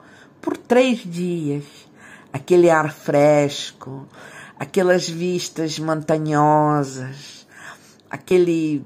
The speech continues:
friozinho da noite. Era muito bom. Era meu, meu sonho desenvolver meu canal. Eu fazia muitos vídeos. Fomos pra Santiago também. Eu fui lá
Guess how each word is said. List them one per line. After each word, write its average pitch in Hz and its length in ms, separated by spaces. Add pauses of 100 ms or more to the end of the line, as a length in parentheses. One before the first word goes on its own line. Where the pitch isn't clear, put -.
friozinho 175 880
da 147 200
noite. 143 960
Era 113 240
muito 147 480
bom. 120 320 (560)
Era 160 220
meu, 165 360
meu 160 200
sonho 156 640
desenvolver 160 760
meu 151 200
canal. 131 460 (1120)
Eu 127 140
fazia 139 360
muitos 147 400
vídeos. 135 600 (360)
Fomos 196 400
pra 165 200
Santiago 143 840
também. 139 600
Eu 135 80
fui 160 280
lá 143 420